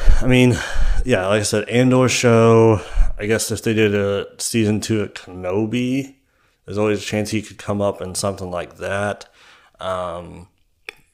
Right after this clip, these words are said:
but I don't think there would be.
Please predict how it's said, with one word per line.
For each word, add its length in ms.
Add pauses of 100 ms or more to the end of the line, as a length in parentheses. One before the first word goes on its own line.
(880)
but 480 (640)
I 140
don't 280
think 200
there 160
would 240
be. 200